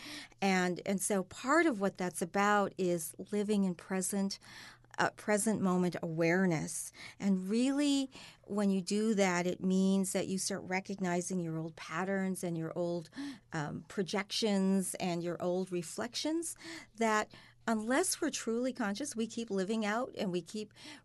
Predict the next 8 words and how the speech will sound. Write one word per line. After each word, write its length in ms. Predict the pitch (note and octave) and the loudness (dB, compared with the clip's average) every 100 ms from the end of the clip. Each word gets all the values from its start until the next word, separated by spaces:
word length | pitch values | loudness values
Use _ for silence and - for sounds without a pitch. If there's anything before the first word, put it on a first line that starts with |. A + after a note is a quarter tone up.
| G3 | -4
replaying 640 | G#3+ A3+ - G3+ G3 A3 | -2 -2 -4 -2 0 0
things 380 | A3+ A#3+ A#3 - | 0 0 0 0
over 400 | F#3+ G3 G#3+ G#3+ | 0 0 0 0
and 120 | G3+ | 0
over 300 | F3 F3+ F#3+ F#3 | 0 -2 -2 -4
and 80 | |
over 300 | E3+ F3 F3 | -2 -4 -4
again. 520 | E3+ E3+ F3 F#3 E3+ | -2 0 0 0 -2